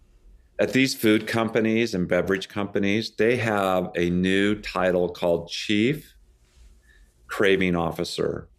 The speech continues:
or Director of Cravings. They have multi-million dollar pieces of equipment that sit and monitor when you consume the beverage or the food.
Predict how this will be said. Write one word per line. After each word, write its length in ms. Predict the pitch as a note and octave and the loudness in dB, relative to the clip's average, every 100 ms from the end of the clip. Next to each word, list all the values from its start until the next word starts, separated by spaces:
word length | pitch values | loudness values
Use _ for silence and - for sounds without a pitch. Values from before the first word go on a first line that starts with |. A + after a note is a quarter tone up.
| _ _ _ - | _ _ _ 0
or 140 | F#2 | 2
Director 560 | F#2 F#2 F#2+ G2+ A2 G2 | 4 4 4 2 0 0
of 120 | F#2 | -2
Cravings. 760 | - F#2+ F2 E2+ D2+ D2+ - _ _ _ | -2 2 2 0 -2 -4 -10 _ _ _
They 160 | A2 C#3 | 0 2
have 280 | C3 G#2+ | 2 0
multi-million 960 | G2 G2 A#2 A#2+ C#3 C3 A#2+ A2+ A2+ G#2+ | 2 2 2 2 0 2 0 2 0 0
dollar 640 | G2+ F2+ F#2 G2 F#2+ - _ _ | 2 2 2 2 0 -4 _ _
pieces 400 | - G#2 - A#2+ | -4 -2 -2 -2
of 120 | B2 | -2
equipment 720 | B2+ B2+ - G#2 E2 E2+ E2+ - _ _ - - - - | -2 -6 0 2 2 -2 -2 -8 _ _ -20 -20 -8 0
that 160 | G2+ | 0
sit 460 | - - A2+ A#2+ - | 0 2 4 4 2
and 160 | G#2 | 0
monitor 600 | G2+ G#2 G#2+ A2 G#2 F#2 F2+ | 2 2 0 0 -2 0 2
when 220 | F2 F#2 | 2 0
you 160 | A2 | 0
consume 680 | C3 D#3 C3+ - G#2+ G#2 A2 | -2 -4 -4 -2 0 2 2
the 60 | F#2+ | 0
beverage 720 | E2+ F#2 F2+ G#2 A2+ A2+ - | 2 0 4 2 2 -2 -8
or 220 | - F2+ F2+ | -2 0 0
the 120 | F2 | -2
food. 520 | - F#2+ F#2 G#2+ - | -2 0 2 2 -2